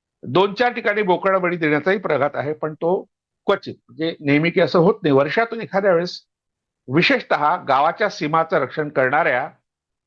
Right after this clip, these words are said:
देवचारासाठी विधी म्हणून वर्षातून एक वार जिवंत कोंबडे पुरले जाते, जमिनीत पुरलं जातं. पुढील वर्षी त्याचे अवशेष मिळाल्यानंतरच पुढील विधी होतात. अवशेष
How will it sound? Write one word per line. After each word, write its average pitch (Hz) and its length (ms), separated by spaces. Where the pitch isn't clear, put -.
देवचारासाठी 208 640
विधी 165 300
म्हणून 196 200
वर्षातून 175 480
एक 165 140
वार 165 200
जिवंत 233 360
कोंबडे 147 400
पुरले 226 600
जाते, 101 260
जमिनीत 170 440
पुरलं 107 240
जातं. 101 360
पुढील 247 220
वर्षी 226 260
त्याचे 180 360
अवशेष 165 480
मिळाल्यानंतरच 156 800
पुढील 202 300
विधी 120 320
होतात. 147 340
अवशेष 147 440